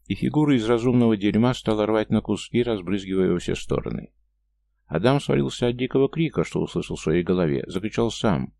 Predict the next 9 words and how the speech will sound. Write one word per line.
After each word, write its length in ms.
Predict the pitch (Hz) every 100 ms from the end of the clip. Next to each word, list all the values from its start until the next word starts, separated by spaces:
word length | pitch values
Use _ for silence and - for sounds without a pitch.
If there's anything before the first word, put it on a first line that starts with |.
| -
Это 220 | 101 92
спасло 400 | - 90 - 95
его 160 | 90
от 180 | 87 80
пуль, 220 | - 127 139 _ -
пробивавших 600 | 107 107 113 131 - 87
субстанцию 680 | 101 87 - 104 101 92
на 100 | 87
вылет. 300 | 76 64 55